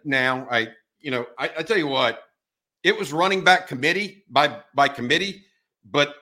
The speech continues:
it was a blue ribbon committee. <laughs> That's, that's my take on last night. Uh, not only did Cedric Baxter start us off, uh, with some powerful runs, moving the chains,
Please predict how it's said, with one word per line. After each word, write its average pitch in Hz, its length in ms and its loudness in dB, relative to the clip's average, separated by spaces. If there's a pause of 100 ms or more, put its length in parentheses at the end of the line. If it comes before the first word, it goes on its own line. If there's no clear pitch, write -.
(120)
it 190 160 2
was 147 180 -4
a 143 80 2
blue 151 300 0
ribbon 143 340 -2
committee. 110 420 -6 (120)
<laughs> - 120 -16
That's, 208 460 0 (220)
that's 202 260 -8
my 226 160 4
take 190 400 0
on 165 180 2
last 151 300 -2
night. 151 320 -4 (340)
Uh, 135 380 4
not 190 320 4
only 190 320 0
did 151 320 -8
Cedric 147 340 -2
Baxter 185 400 -2
start 170 300 -6
us - 120 -10
off, 170 280 0 (260)
uh, 131 160 2
with 135 80 -6
some 123 160 -12
powerful 160 480 0
runs, 160 400 -2
moving 160 300 -6
the 156 40 -6
chains, 160 520 -6